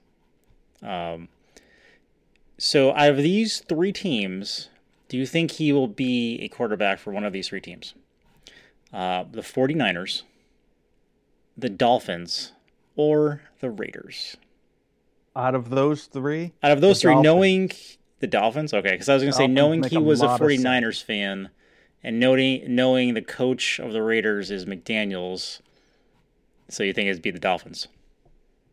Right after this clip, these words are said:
Speaker 2: I-, if, eh, okay, so the Dolphins lined
Speaker 1: <clears throat>
Speaker 2: everything up with the wide receivers and everything. They wanted to get Brady, and they thought they were going to get Brady after the twenty nineteen season.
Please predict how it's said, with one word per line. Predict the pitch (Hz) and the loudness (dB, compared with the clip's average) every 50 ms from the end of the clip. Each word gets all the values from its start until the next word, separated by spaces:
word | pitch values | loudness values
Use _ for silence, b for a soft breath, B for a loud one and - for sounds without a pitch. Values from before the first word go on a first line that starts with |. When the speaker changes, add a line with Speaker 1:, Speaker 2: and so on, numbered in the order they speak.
| _ _ _ _ _ _ _ _ _ _ _ _ _ _ - | _ _ _ _ _ _ _ _ _ _ _ _ _ _ 0
Speaker 2:
I-, | 151 | 0
if, | 147 151 - 131 139 139 123 - _ _ _ _ _ _ _ _ _ _ _ - | 0 0 0 0 0 0 0 -4 _ _ _ _ _ _ _ _ _ _ _ 0
eh, | 147 165 160 123 143 139 - - | 0 0 0 -2 -4 -8 -8 -4
okay, | 147 151 151 151 143 117 110 | -4 -4 -2 -4 -6 -10 -10
so | - - 135 | -8 -8 -6
the | 123 123 | -6 -6
Dolphins | 98 - 131 151 185 190 - - 202 190 185 160 131 113 113 | -6 -4 -2 -2 -2 -2 -4 -8 -10 -10 -10 -10 -12 -10 -8
lined | 120 131 139 139 135 139 139 131 123 - | -4 -4 -2 -2 -4 -4 -4 -6 -6 -6
Speaker 1:
<clears throat> | - | -4
Speaker 2:
everything | 127 135 151 160 151 - - 151 147 - | -4 -4 -4 -4 -6 -8 -10 -12 -10 -4
up | - 127 117 - _ _ _ _ _ | -2 -2 -2 -4 _ _ _ _ _
with | 127 131 135 131 _ _ _ _ _ _ _ - | -4 -4 -4 -4 _ _ _ _ _ _ _ -12
the | 120 | -6
wide | 113 117 131 139 151 143 | -2 0 0 0 0 -2
receivers | 139 131 - - 151 147 143 135 139 139 135 131 127 120 - _ _ _ _ _ - | -4 -6 -6 -6 -4 -4 -4 -4 -4 -4 -2 -2 -4 -6 -8 _ _ _ _ _ -14
and | 113 113 - - | -14 -14 -6 -4
everything. | 131 147 160 160 151 - 147 147 147 143 123 - _ - | -2 0 0 0 2 2 2 2 2 0 0 -4 _ -2
They | 123 123 120 | 0 2 2
wanted | 117 127 147 160 160 151 135 | 4 2 2 2 2 0 0
to | 135 | 0
get | 123 139 123 - | 0 -2 -2 -2
Brady, | - 127 120 120 117 113 110 107 107 104 - _ _ _ | -2 0 0 0 -2 -4 -4 -6 -8 -10 -14 _ _ _
and | - 117 117 | -8 -6 -6
they | 117 110 | -6 -4
thought | - - 139 147 - - | -2 0 0 0 0 2
they | 139 135 | 2 2
were | 131 131 120 | 2 2 0
going | 123 131 127 127 127 120 | 0 0 0 0 -2 -4
to | 123 | -4
get | 110 120 113 - | -4 -6 -8 -6
Brady | - 117 110 110 107 104 104 104 | -8 -8 -6 -6 -8 -10 -12 -10
after | - 123 127 135 - _ - 143 | -6 -4 -4 -4 -4 _ -8 -8
the | 127 123 | -6 -8
twenty | 117 - - 135 135 135 135 | -8 -8 -6 -4 -2 0 0
nineteen | 123 120 123 120 117 - - 123 113 110 | 0 -2 -2 -4 -6 -8 -10 -10 -10 -12
season. | - - - 107 98 - - _ | -16 -20 -20 -20 -20 -20 -20 _